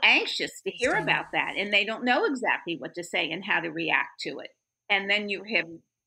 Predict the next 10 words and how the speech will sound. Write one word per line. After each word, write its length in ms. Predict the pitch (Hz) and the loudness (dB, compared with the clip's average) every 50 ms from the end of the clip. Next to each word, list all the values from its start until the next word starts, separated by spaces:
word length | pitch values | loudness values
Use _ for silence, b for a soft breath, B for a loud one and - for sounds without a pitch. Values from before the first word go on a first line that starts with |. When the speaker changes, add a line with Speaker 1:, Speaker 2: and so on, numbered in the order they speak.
| _ _ | _ _
Speaker 1:
the 100 | 175 165 | -18 -8
family 600 | _ 208 220 277 370 403 349 240 147 - - - _ _ | _ 2 4 4 4 4 2 0 -2 -4 -6 -10 _ _
who 320 | 247 220 196 226 - - - _ | 2 2 4 2 0 -2 -4 _
<laughs> 200 | - 311 - - | -2 -2 -2 0
didn't 280 | - 302 247 190 196 202 | -2 -2 0 -2 0 2
know 220 | 185 165 160 160 | 2 4 4 2
about 360 | 175 170 175 165 165 156 151 | 2 2 2 2 2 2 0
it, 100 | 156 156 160 180 | -2 -4 -4 -6
and 180 | 170 180 175 | -8 -6 -4
you're 300 | 185 202 175 165 165 _ | -2 -2 -2 -2 -4 _